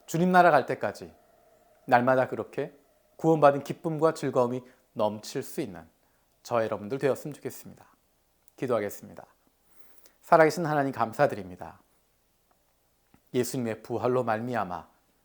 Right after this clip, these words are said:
우리가 부활의 소망을 갖게 되었습니다. 이 땅에 발을 딛고 살아가지만 이 땅에 속한 사람이 아니라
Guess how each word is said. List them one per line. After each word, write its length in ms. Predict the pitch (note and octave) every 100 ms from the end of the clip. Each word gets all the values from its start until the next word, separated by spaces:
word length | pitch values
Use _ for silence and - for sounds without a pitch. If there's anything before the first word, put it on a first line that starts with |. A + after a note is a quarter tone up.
| _ _ _ _ _ _
우리가 520 | C#3 C3 A#2+ G2 - _ _ _ _ _ _
부활의 340 | - D3+ D3
소망을 520 | C#3+ F3 D3+ B2+ G2+ F2+ _ _
갖게 300 | - - B2+
되었습니다. 680 | A2+ F#2 - F2+ E2 - - _ _ _ _ _ _ _
이 140 | D3+ D3
땅에 240 | D#3+ D3+
발을 240 | D3 D3+ D3+
딛고 240 | D3+ D3+
살아가지만 680 | - F#3 C#3 A2 - F#2+ F#2 _ _ _ _ _ _ _ _ _ _ _ _ - _
이 160 | D#3 D#3
땅에 240 | C#3 C3+
속한 340 | B2+ - D3 C3
사람이 320 | C3+ A#2 A#2
아니라 360 | E2+ F2 D#2